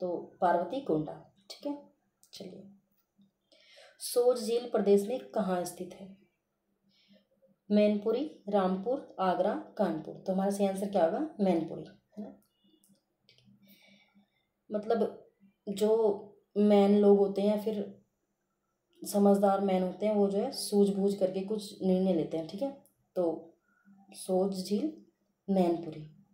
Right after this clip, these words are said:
ठीक है, चलिए, जिरगो व सिरसी जलाशय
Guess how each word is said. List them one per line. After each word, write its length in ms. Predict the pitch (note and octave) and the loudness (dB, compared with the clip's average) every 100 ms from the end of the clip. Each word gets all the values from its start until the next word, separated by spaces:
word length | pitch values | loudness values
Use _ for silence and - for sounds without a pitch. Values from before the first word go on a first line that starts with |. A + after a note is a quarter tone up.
| - | -20
ठीक 160 | B3 | -14
है, 80 | D4+ - _ _ _ _ _ _ _ _ - | -14 -14 _ _ _ _ _ _ _ _ -20
चलिए, 240 | - - _ _ _ _ _ _ _ _ _ G3+ _ _ _ _ _ _ _ _ _ _ _ _ _ _ _ - | -20 -20 _ _ _ _ _ _ _ _ _ -20 _ _ _ _ _ _ _ _ _ _ _ _ _ _ _ -8
जिरगो 420 | G3+ B3 A3+ B3+ | -2 0 4 4
व 100 | B3+ | 4
सिरसी 360 | A#3+ A3 F#3+ - | 0 -2 -2 -2
जलाशय 500 | G#3 G3+ G3+ - A#3+ | 2 4 2 0 -4